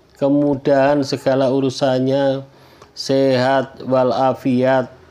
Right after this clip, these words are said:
panjang umurnya, umur yang berkah,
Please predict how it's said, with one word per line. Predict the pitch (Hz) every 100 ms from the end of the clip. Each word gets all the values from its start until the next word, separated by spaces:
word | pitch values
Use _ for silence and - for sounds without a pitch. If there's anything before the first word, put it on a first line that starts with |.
| _ - - - - -
panjang | 131 143 143 147 151
umurnya, | 143 151 156 151 147 156 160 160
umur | 180 208 190 165
yang | 156 143
berkah, | 135 139 127 - 143 127